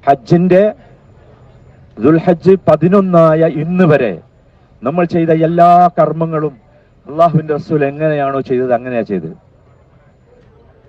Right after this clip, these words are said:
ഒരു പോറലിന് പോലും വ്യത്യാസമില്ലാതെ ചെയ്തത്. എങ്ങനെയാണോ റസൂലുള്ള ചെയ്തത് സല്ലല്ലാഹു അലൈഹി വസല്ലം, അങ്ങനെ ചെയ്തത് അല്ലേ? എല്ലാവരും ഒക്കെ ഉറപ്പല്ലേ? എല്ലാവർക്കും ചെയ്തു.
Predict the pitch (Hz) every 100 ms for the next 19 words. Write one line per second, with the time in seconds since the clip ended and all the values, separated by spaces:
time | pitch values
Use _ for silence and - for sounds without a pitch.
0 | _ _ _ _ _ _ - 190 226 -
1 | 233 254 285 302 302 294 294 269 247 226
2 | 214 - 185 180 156 127 113 98 85 95
3 | _ _ _ _ _ _ _ _ _ _
4 | _ _ _ _ _ _ 123 143 190 220
5 | 214 214 220 240 240 185 240 240 247 233
6 | 233 247 254 _ _ 170 175 165 147 117
7 | 95 _ _ _ _ - 131 165 151 110
8 | 85 80 _ 131 196 131 - _ _ _
9 | _ _ _ _ _ 139 185 220 214 208
10 | 175 175 214 156 - _ _ _ _ _
11 | _ 131 190 214 185 156 -